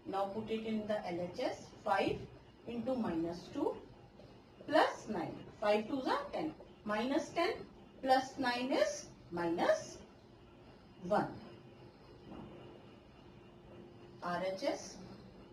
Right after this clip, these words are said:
five plus three into minus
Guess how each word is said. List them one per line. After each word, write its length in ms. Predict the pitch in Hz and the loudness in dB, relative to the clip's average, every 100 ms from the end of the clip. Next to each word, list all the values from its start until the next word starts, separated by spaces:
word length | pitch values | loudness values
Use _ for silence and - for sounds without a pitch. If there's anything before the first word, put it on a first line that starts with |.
| - - | -8 4
five 340 | 208 220 - - - - - - 269 | 6 6 4 -4 -12 -16 -16 -10 4
plus 640 | 302 440 - - - - - - - - - - - - | 6 6 2 -10 -12 -12 -14 -16 -16 -16 -16 -14 -14 -10
three 360 | 277 320 392 415 - | 2 4 4 2 0
into 360 | 208 196 403 622 - - - - - - - - - 403 | -4 0 4 4 2 -6 -18 -20 -20 -20 -20 -20 -10 -2
minus 680 | 392 392 453 587 587 - | 0 2 2 0 -2 -10